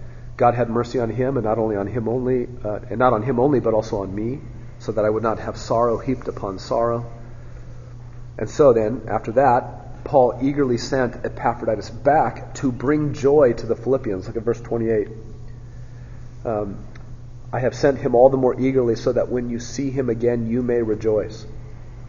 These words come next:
Verse twenty-nine, "Receive him in the Lord with all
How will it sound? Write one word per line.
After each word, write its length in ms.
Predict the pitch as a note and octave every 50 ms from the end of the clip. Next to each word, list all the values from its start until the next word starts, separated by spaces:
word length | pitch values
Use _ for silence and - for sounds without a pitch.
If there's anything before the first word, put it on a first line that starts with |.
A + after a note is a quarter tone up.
| - - - - - - - - - - - - - -
Verse 180 | A#2 A2 -
twenty-nine, 480 | - - - B2+ A#2+ A2+ A#2+ A#2 A2+ G#2
"Receive 540 | G2+ A2+ B2 A#2 - - C3 C3+ C#3 C3 C3+
him 260 | C3+ C#3 B2 A#2 A#2+
in 220 | - - B2+ C#3+
the 100 | C#3+ C#3+
Lord 400 | C3 A#2+ A2+ A2 G#2+ G#2+ A2 G#2
with 400 | A#2+ C3 B2+ C3+ C3 - - -
all 460 | - A2+ G#2+ G#2+ A2 G#2+ G#2 - -